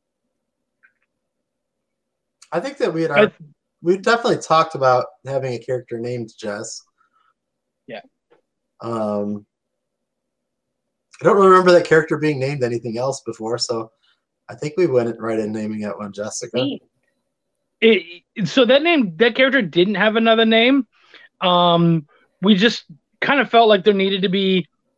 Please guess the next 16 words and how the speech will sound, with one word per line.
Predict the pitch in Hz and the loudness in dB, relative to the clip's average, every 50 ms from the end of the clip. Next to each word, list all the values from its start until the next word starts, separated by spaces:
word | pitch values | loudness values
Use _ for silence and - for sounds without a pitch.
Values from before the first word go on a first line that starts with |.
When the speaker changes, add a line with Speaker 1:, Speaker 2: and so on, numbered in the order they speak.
| _ _ | _ _
Speaker 2:
someone | - - - - 220 214 208 208 208 202 | -18 -10 0 2 2 4 6 4 4 6
else, | 196 196 202 202 190 - | 6 6 6 4 4 2
something | - 214 202 - 208 202 190 185 | 0 0 0 0 -2 0 2 4
else | 180 185 185 175 | 4 4 4 2
to | - 202 175 | 0 -4 -2
sort | - - 196 185 | 2 4 4 4
of | 180 151 | 4 4
help, | - 185 180 185 185 - _ _ _ _ _ _ _ _ _ _ _ _ _ _ _ | 2 4 4 4 2 0 _ _ _ _ _ _ _ _ _ _ _ _ _ _ _
uh, | 175 165 160 156 | 0 2 2 2
the | 151 147 165 165 | 4 4 2 2
end | 160 170 175 180 180 | 2 0 2 2 2
of | 185 160 | 2 4
that | 170 170 160 - - | 4 2 2 0 -4
scene | - - 180 175 175 180 180 185 175 | -8 -4 -2 0 0 2 0 0 0
kind | - 185 175 170 170 | 0 2 2 4 4
of | 170 165 165 160 147 | 6 6 4 2 0